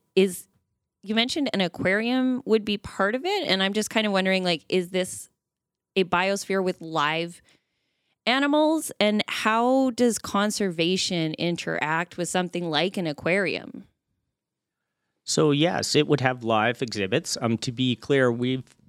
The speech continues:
Speaker 2: been doing a lot of building on the project and, uh, consultation, for example, with the various stakeholders. Uh, we recently completed a feasi-, feasibility study last year, uh, funded by the federal government. And, um,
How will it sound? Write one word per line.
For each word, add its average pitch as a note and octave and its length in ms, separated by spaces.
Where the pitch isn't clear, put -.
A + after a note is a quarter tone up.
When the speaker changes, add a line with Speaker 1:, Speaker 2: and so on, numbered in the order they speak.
Speaker 2:
been B2+ 160
doing A#2+ 180
a G#2+ 60
lot A2 260
of G#2 140
building G#2+ 360
on G#2 100
the G#2 60
project G#2 640
and, G#2 480
uh, F#2 180
consultation, G#2+ 760
for G#2+ 160
example, G2+ 380
with G#2+ 80
the - 80
various G2 360
stakeholders. A2+ 840
Uh, F#2+ 200
we G2+ 160
recently G#2 360
completed G#2 520
a F2+ 40
feasi-, - 440
feasibility A2 640
study G2 280
last F#2+ 320
year, G#2+ 220
uh, F2+ 240
funded G#2+ 500
by G2 180
the G2+ 120
federal G#2 320
government. F#2+ 420
And, A#2 560
um, A2 480